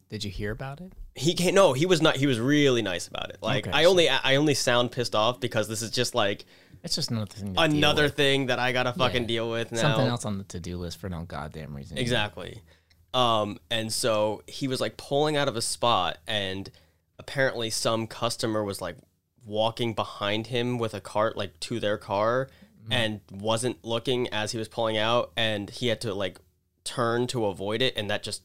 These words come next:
Speaker 2: scraped across the whole rear bumper of my car.
Speaker 1: <laughs>
Speaker 2: So it's gonna be about, like, a thousand,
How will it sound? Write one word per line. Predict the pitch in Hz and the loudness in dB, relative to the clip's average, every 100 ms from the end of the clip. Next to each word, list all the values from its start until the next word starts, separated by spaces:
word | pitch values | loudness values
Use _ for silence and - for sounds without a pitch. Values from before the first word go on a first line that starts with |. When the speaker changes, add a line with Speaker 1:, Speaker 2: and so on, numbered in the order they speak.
| _ | _
Speaker 2:
scraped | - - - 107 117 | -8 -8 -4 -4 -4
across | 110 - 104 107 | -6 -4 -2 -2
the | 98 | -6
whole | 113 107 | -4 -6
rear | 101 101 | -4 -6
bumper | 101 98 101 107 | -4 -6 -4 -2
of | 104 | -2
my | 101 | -4
car. | 101 - 98 104 120 _ _ | -4 -4 -2 -2 -4 _ _
Speaker 1:
<laughs> | - 123 - _ _ | -12 -10 -10 _ _
Speaker 2:
So | - - 117 110 - | -4 2 4 2 -2
it's | 113 | -2
gonna | 139 131 | 0 0
be | 123 | 0
about, | 117 107 107 | 0 0 0
like, | 107 101 - - | -2 -4 -4 -6
a | |
thousand, | 110 110 104 110 110 107 110 110 | -4 -2 -2 -2 -4 -4 -4 -6